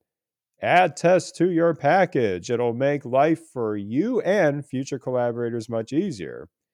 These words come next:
But when you're writing these tests and you start to figure out that, "Oh, wait a minute, my package isn't just this R code per se.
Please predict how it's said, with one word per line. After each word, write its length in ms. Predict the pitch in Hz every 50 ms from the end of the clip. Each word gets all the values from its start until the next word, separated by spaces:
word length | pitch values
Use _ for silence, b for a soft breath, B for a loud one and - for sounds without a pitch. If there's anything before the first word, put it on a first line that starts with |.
| _ _ _ _ _ _ _ _ _ _ _ -
But 340 | 147 147 147 147 143 147 _
when 160 | - 151 147 147
you're 100 | 143 135
writing 340 | 147 175 226 254 180 143
these 220 | 135 135 131 - -
tests 640 | - - 185 202 123 98 101 113 - - - - _ _ _ _ _ _ _
and 140 | 127 120 127
you 60 | 123
start 300 | - - 170 156 165 165
to 100 | 147 131
figure 420 | - _ - 147 147 135 139 127 135
out 300 | 147 147 135 127 117 104
that, 240 | 117 110 107 101 -
"Oh, 140 | 135 139 131
wait 260 | 113 123 151 170 113
a 80 | 98 87
minute, 360 | 90 90 92 101 120 127 - _ _ _ _ _ _ _ _ _ _ -
my 120 | 123 123
package 720 | 120 - - 180 196 226 208 - 135 113 113 113 110 -
isn't 640 | - - 147 170 190 190 165 151 - - 135 127 113
just 800 | - - 117 113 139 160 156 120 104 95 92 101 - - - - -
this 280 | 120 110 104 - - -
R 280 | 120 117 113 107 104
code 440 | - - - - 131 123 113 98 -
per 180 | _ 104 95 90
se. 640 | - - - 135 147 120 82 71 64 60 69 -